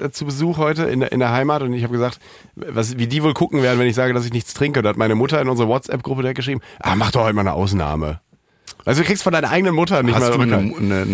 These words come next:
Speaker 1: Eine Mutter?
Speaker 2: WhatsApp-Gruppe mit deiner Mutter?
Speaker 1: Äh, mit der Fami-, Family, ja.
Speaker 2: Eine, eine Familien-WhatsApp-Gruppe?
Speaker 1: Ja.
Speaker 2: Und was schreibt man da rein?
Speaker 1: Wie es so läuft. "Ich bin gut angekommen."
Speaker 2: Ein Schal um, ist
Speaker 1: Der häufigste
Speaker 2: Kalthaus
Speaker 1: Satz
Speaker 2: oder
Speaker 1: in
Speaker 2: was?
Speaker 1: Familiengruppen ist, "Ich bin gut angekommen."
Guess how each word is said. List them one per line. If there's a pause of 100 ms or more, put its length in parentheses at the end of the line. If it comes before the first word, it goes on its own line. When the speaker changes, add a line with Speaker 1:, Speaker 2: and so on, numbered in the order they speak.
Speaker 1:
Eine
Mutter? (160)
Speaker 2:
WhatsApp-Gruppe
mit
deiner
Mutter? (340)
Speaker 1:
Äh,
mit
der
Fami-,
Family,
ja. (800)
Speaker 2:
Eine,
eine
Familien-WhatsApp-Gruppe?
Speaker 1:
Ja. (240)
Speaker 2:
Und
was
schreibt
man
da
rein? (500)
Speaker 1:
Wie
es
so
läuft.
"Ich
bin
gut
angekommen."
Speaker 2:
Ein
Schal
um,
ist
Speaker 1:
Der
häufigste
Speaker 2:
Kalthaus
Speaker 1:
Satz
Speaker 2:
oder
Speaker 1:
in
Speaker 2:
was?
Speaker 1:
Familiengruppen
ist,
"Ich
bin
gut
angekommen."